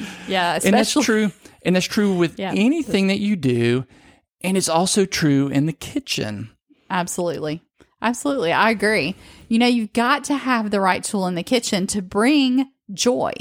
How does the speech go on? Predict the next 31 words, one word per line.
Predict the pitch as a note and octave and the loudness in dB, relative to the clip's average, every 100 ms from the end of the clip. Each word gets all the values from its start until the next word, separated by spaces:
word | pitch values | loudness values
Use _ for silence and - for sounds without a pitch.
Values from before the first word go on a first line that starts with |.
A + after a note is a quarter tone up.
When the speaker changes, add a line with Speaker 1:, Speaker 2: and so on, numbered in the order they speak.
| F3 | -6
Speaker 2:
And | G#3+ A#3 | 2 2
that's | D4 G4+ | 4 2
what | G4 | 0
we | D4+ | 0
want | B3 B3+ G#3+ | 0 0 -2
for | |
you. | G#3+ C#3+ D#3+ | -6 -6 -4
When | G3+ G#3 | -2 2
you're | C#4 E4+ | 2 2
on | C#4 | 2
your | G3+ | 0
plant-based | - G#3 F3+ G#3+ - | 0 0 0 -2 -2
journey, | G3 G3 F#3+ G#3 - - _ _ - | -2 0 -2 -4 -8 -20 _ _ -4
you | A3 | -2
just | F#3+ - - B3+ B3 B3+ | -2 -2 0 2 0 0
wanna | B3+ A3+ | 2 2
find | - A3 G#3+ A3 | 2 2 2 0
joy. | - A3 A3 G#3 E3+ D#3 | 0 2 4 2 0 -2
You | G3 | -2
don't | G#3 A#3 A#3 | 2 2 2
wanna | B3 | 0
have, | A#3+ A3+ G3 G3 - - - | 0 0 0 -4 -12 -20 -4
be | A#3+ | -2
trying | A#3+ A#3 G#3 G3 | 0 0 0 2
recipes | G3+ - G#3 G#3+ F#3+ | 2 0 -2 -4 -2
you | G3+ | 0
don't | F#3 F3+ | 0 0
like | F#3 F#3 F3+ F3 E3 | 0 2 4 2 0
or | F3+ | -4
be | F3+ G3+ | -2 -2
spending | - G#3+ G3+ | 0 0 0